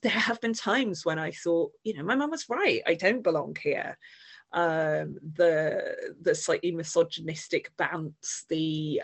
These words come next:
um, constant belief that, you know,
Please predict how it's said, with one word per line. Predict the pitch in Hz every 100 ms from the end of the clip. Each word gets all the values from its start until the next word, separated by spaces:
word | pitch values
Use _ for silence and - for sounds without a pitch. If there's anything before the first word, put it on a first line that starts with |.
| -
um, | 147 143 143 147 165
constant | - - 175 170 - 165 160 151 - 160
belief | 175 165 156 165 - -
that, | 165 - -
you | 151
know, | 143 147